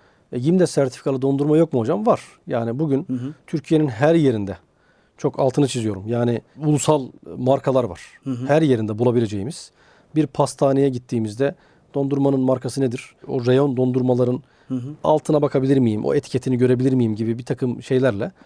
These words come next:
Speaker 1: Sonuçta bu bir haktır. Bak, bu konuda hiç çekinmeye gerek yok. Bir restoran veya bir kafe sattığı malzemeyle ilgili soruları cevaplandırmak zorundadır.
Speaker 2: Evet.
Speaker 1: Bir tüketici hakkıdır bu. Ben bir kebap mı yiyeceğim? "Hocam, bu kebabın içinde ne var?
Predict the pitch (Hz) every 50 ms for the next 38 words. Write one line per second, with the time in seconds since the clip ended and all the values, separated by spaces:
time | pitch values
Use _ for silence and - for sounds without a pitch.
0 | _ _ _ - 185 196 196 - 196 190 208 214 190 - - 202 - - 151 131
1 | 123 127 123 143 151 165 - 196 190 185 190 185 185 - 185 - 185 180 170 165
2 | 151 156 147 135 - 127 120 - - _ _ _ _ _ _ _ _ - - -
3 | _ - 143 139 185 220 208 170 156 180 - - - 143 135 170 - - - -
4 | _ _ _ _ _ _ _ _ _ _ _ _ - _ _ _ _ _ - -
5 | 143 135 131 151 175 165 151 190 214 - - - 170 - 147 151 220 _ _ _
6 | _ _ _ _ - - - 156 156 - _ _ - 202 208 190 156 131 120 120
7 | 131 151 170 170 156 170 165 170 180 208 233 214 196 170 156 147 135 127 117 120
8 | 110 110 107 95 - - - - 151 156 175 175 175 185 220 208 151 156 160 175
9 | - - 180 175 165 156 165 196 196 - 135 139 147 151 156 151 156 120 - -
10 | - - _ _ _ _ - 127 147 151 120 - - 233 - - - 202 196 180
11 | 170 220 208 175 - - 123 131 104 95 98 - _ _ _ _ _ _ _ _
12 | _ _ _ - 160 175 208 - - - _ _ _ _ _ _ - 160 190 208
13 | 190 180 - - - - 170 214 240 233 - 160 123 107 113 95 - _ _ _
14 | _ _ _ _ - 180 185 214 208 214 202 - 196 185 196 202 196 - 196 190
15 | 160 151 180 170 107 -